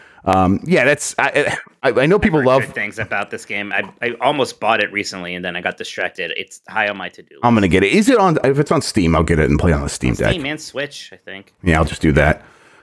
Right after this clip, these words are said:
Speaker 2: But, I mean, it's so
Speaker 1: Um,
Speaker 2: funny, right? They got WayForward to make a, like, re-, retro Metroidvania based off that Tom Cruise Mummy reboot that nobody watched.
Speaker 1: Yeah, what? I, how did I, Aria of Sorrow? Is that how you're supposed to say it? What did I say? Area of Sorrow?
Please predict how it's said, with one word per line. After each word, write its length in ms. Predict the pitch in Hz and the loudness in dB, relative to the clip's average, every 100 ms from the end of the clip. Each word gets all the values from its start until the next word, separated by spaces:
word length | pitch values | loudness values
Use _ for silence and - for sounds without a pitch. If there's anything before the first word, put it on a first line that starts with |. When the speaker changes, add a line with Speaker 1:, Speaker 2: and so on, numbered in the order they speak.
| - | -2
Speaker 2:
But, 160 | 92 | 2
I 40 | 95 | 4
mean, 160 | 104 | 4
it's 80 | 107 | 4
so 60 | 113 | 4
Speaker 1:
Um, 60 | |
Speaker 2:
funny, 240 | 113 170 139 | 2 2 2
right? 140 | 131 | 0
They 120 | 120 117 | 0 -2
got 200 | 147 101 | -2 -4
WayForward 720 | 110 143 - 127 135 107 104 | -4 -4 -4 -4 -2 -2 -4
to 80 | 107 | -4
make 340 | 110 104 - - | -4 -4 -8 -10
a, 120 | 107 - _ - | -10 -12 _ -4
like, 220 | 120 117 - | -4 -4 -6
re-, 140 | 98 - | -6 -6
retro 440 | 110 117 135 147 135 | -4 -4 -2 0 0
Metroidvania 680 | 127 127 131 113 127 107 - | -2 -2 -4 -2 -2 -2 -2
based 240 | 117 - | -4 -2
off 160 | 113 110 | -6 -2
that 240 | 104 92 | -2 -4
Tom 260 | - 120 123 | -2 -2 -2
Cruise 320 | 117 127 104 | -8 -10 -10
Mummy 520 | 95 107 110 95 92 _ | -6 -4 -4 -6 -12 _
reboot 360 | 104 92 98 95 | -14 -10 -8 -6
that 220 | 87 85 | -6 -6
nobody 380 | 92 98 101 104 | -2 -2 0 -2
watched. 560 | 95 87 78 - - - _ _ | -2 -6 -8 -12 -20 -20 _ _
Speaker 1:
Yeah, 100 | 135 | 0
what? 180 | 151 185 | 2 2
I, 140 | 156 160 | 0 0
how 160 | 156 | 0
did 100 | 196 180 | 0 0
I, 100 | - | 2
Aria 380 | 147 175 214 220 | 2 4 4 2
of 100 | 196 | 0
Sorrow? 360 | - 220 226 226 | -4 -2 2 2
Is 80 | 175 | 2
that 60 | 165 | 0
how 40 | |
you're 80 | 175 | -2
supposed 240 | - 175 | -2 -4
to 60 | 175 | -4
say 160 | - | -2
it? 80 | 180 | 0
What 80 | 151 | 2
did 80 | 147 | 2
I 40 | |
say? 200 | 131 92 | 2 2
Area 320 | 78 104 131 139 | 2 4 4 2
of 100 | 135 | 0
Sorrow? 460 | 139 143 143 143 | 0 2 2 0